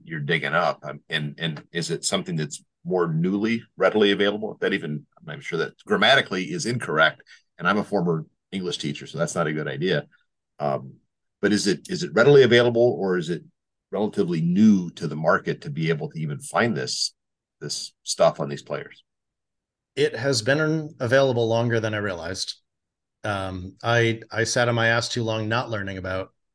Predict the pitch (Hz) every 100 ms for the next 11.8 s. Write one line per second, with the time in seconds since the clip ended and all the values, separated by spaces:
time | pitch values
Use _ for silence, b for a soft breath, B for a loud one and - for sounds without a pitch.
0 | - 110 104 101 101 101 98 98 101 95
1 | 95 92 95 - 110 107 98 95 95 92
2 | 95 95 92 98 92 87 B B B B
3 | B - 117 110 104 110 107 113 123 120
4 | 110 107 104 107 104 117 - 110 95 95
5 | 98 92 95 104 110 107 107 - 120 B
6 | B - 135 123 139 139 139 143 190 247
7 | - 104 107 104 104 104 104 101 110 113
8 | 110 B B B B 123 117 117 113 120
9 | 110 107 107 117 - 110 110 - 131 131
10 | 110 - 104 104 104 101 - 120 110 104
11 | 104 101 107 107 147 156 139 127